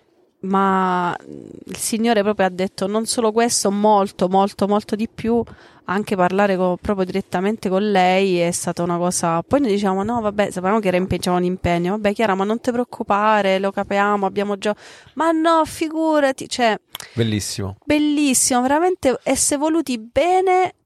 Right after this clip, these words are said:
Speaker 1: fino in fondo, cioè veramente so-, sono cose, mm,
Speaker 2: Sono cose
Speaker 1: doni
Speaker 2: rare.
Speaker 1: grandi del Signore
Speaker 2: Rare,
Speaker 1: proprio.
Speaker 2: ra-, molto rare,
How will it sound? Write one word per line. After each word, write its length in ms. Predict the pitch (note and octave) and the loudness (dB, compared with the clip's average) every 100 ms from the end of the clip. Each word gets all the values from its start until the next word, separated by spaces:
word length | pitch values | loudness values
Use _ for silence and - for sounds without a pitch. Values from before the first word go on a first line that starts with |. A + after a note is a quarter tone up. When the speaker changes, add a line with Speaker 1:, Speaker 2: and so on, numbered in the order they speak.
| _ _ | _ _
Speaker 1:
fino 280 | - - B3+ | -12 -4 -2
in 100 | G#3+ | -2
fondo, 460 | - F#3+ F3+ F#3+ G3+ | -4 -2 0 -2 -4
cioè 200 | A3+ G#3+ | -4 -4
veramente 840 | A#3 B3 C#4+ D#4+ - F#3+ F#3 - | -2 -2 -2 -6 -2 0 0 -2
so-, 240 | - - - _ _ - | -6 -8 -10 _ _ -6
sono 260 | - A3 A#3 | -4 -2 0
cose, 840 | B3+ B3+ B3 G#3+ F3 F#3+ A3 G#3+ | -2 -2 -2 0 0 0 -2 -4
mm, 280 | G#3+ G#3 - - _ | -6 -10 -14 -18 _
Speaker 2:
Sono 220 | - D3+ | -2 0
cose 140 | D#3+ | 4
Speaker 1:
doni 180 | D#3+ - | 4 4
Speaker 2:
rare. 120 | - | 2
Speaker 1:
grandi 320 | B3+ B3+ C4 A#3+ | 2 2 2 2
del 180 | A3 | 0
Signore 680 | G#3+ - G#3 G#3 G3 F#3+ F#3+ | 0 -4 -4 -2 0 2 2
Speaker 2:
Rare, 200 | G2+ - | 2 2
Speaker 1:
proprio. 260 | F3+ G2+ G2 | 2 2 0
Speaker 2:
ra-, 100 | G2 | 2
molto 360 | B2+ E3 - | 0 0 0
rare, 520 | A#2+ C#3+ F3+ G3 G3 | 0 2 0 0 -2